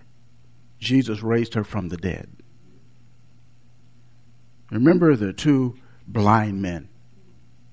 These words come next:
Jesus opened their eyes. Can you imagine that? Seeing these miracles back to back like this, boom, boom, boom, these people are being delivered.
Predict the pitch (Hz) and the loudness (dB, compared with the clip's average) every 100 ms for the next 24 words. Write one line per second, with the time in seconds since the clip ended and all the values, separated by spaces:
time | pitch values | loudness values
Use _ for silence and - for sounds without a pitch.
0 | - - - - - - - - - - | -20 -20 -20 -20 -20 -20 -20 -20 -20 -20
1 | - - - - - - - 117 104 - | -20 -20 -20 -20 -20 -10 -4 -4 -4 -6
2 | 147 - 98 98 90 87 73 - - - | -6 -6 -4 -2 -2 -2 -4 -12 -20 -20
3 | - - - - - - - - - - | -20 -20 -20 -20 -20 -20 -20 -20 -20 -20
4 | - - - - - - - - - - | -20 -20 -20 -20 -20 -20 -20 -20 -20 -8
5 | - 233 339 349 320 - 107 92 - - | 4 8 8 8 4 4 -2 -4 -6 -12
6 | - - 320 302 226 190 262 233 160 139 | -10 2 6 8 8 6 4 4 0 2
7 | 240 226 - 107 190 143 131 117 98 104 | 2 2 -2 0 2 2 0 -2 -4 -4
8 | 185 208 123 101 202 131 - 190 135 - | -2 -2 -2 0 0 0 0 2 2 0
9 | - - 151 170 - 170 156 127 139 135 | -12 -2 2 4 6 4 4 2 4 4
10 | 120 120 113 98 - | 4 2 2 0 -10